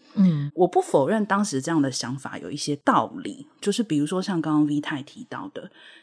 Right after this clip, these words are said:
Speaker 2: 其实牵涉到三次元的对象的时候会有一些问题。讲问题可能也不太对，但我觉得明白的来讲，就是说，其实所谓腐可以说是一种情欲的投射。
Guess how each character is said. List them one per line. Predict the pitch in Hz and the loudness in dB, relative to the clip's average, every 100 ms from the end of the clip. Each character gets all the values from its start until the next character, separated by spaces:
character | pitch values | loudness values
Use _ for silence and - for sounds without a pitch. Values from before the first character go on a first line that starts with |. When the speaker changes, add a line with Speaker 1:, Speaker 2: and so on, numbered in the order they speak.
| - | -2
Speaker 2:
其 | 247 | 2
实 | 294 | 2
牵 | 311 320 311 | 4 6 8
涉 | 294 | 6
到 | 247 220 | 2 0
三 | 196 196 190 | 0 -2 0
次 | - 170 | 2 0
元 | 127 | 0
的 | 120 | -4
对 | 131 139 | -4 -4
象 | 143 135 | -2 -4
的 | 123 | -6
时 | - | -10
候 | 131 135 | -10 -8
会 | - | -6
有 | 139 107 | -6 -6
一 | 135 | -8
些 | - 135 127 123 131 - _ _ _ _ _ _ | -6 -4 -4 -4 -8 -14 _ _ _ _ _ _
问 | 220 254 147 | 8 10 8
题。 | - - - _ _ _ - - - _ _ | 2 -14 -16 _ _ _ -20 -20 -20 _ _
讲 | - 151 185 | 4 4 6
问 | 359 247 | 8 8
题 | 143 131 | 8 -2
可 | 131 | -2
能 | 123 127 | -2 -2
也 | 117 | -4
不 | - | -6
太 | - 147 | -2 -2
对， | - - - | -2 -4 -2
但 | - 233 | 2 4
我 | 147 | 4
觉 | 143 | 2
得 | 143 | 2
明 | 143 151 - | 6 10 10
白 | 196 151 | 8 0
的 | 156 | 0
来 | 143 135 | 0 -2
讲， | 143 135 | -4 -6
就 | 160 | -6
是 | 156 165 | -6 -4
说， | - 135 135 | -2 -2 -2
其 | - 220 | -2 -2
实 | - 226 233 - - - | 2 2 2 -6 -20 -20
所 | - 156 | -2 4
谓 | 208 294 | 6 4
腐 | - - - 151 - - _ _ _ _ | 0 -6 4 4 4 -6 _ _ _ _
可 | - | 4
以 | 208 143 | 4 4
说 | 160 | 0
是 | 180 160 | 0 -2
一 | 147 | -2
种 | 131 139 | -6 -6
情 | - - 127 131 151 | -4 -4 0 0 2
欲 | - 214 | 2 2
的 | 147 127 | 2 -2
投 | - - 131 123 | -4 -4 -2 -2
射。 | 151 - 226 | 0 6 8